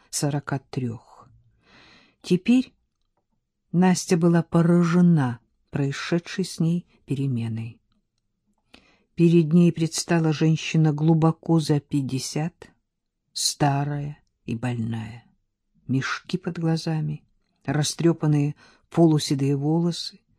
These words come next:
исхудавшие костистые руки, жёлтое иссохшее лицо.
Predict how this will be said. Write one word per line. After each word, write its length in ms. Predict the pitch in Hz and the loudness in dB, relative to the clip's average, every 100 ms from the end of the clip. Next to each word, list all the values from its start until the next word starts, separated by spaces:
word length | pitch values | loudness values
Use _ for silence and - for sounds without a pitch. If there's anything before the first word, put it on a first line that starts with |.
| _ _ - | _ _ -6
исхудавшие 1080 | 135 - - 139 135 165 175 - - 165 160 _ _ | -4 -4 -6 -4 2 2 0 -10 -8 -8 -8 _ _
костистые 720 | 143 - - 143 - - 131 | -6 -6 -8 -10 -10 -8 -6
руки, 440 | 120 117 - 120 123 _ _ _ _ _ | -6 -8 -10 -14 -14 _ _ _ _ _
жёлтое 760 | - 131 143 190 180 - 160 160 | -8 -2 4 4 4 -2 -4 -4
иссохшее 920 | 135 123 - - 147 - - - 135 | -6 -8 -8 -6 -6 -8 -12 -6 -4
лицо. 640 | 123 - - - 104 113 | -4 -10 -14 -12 -12 -12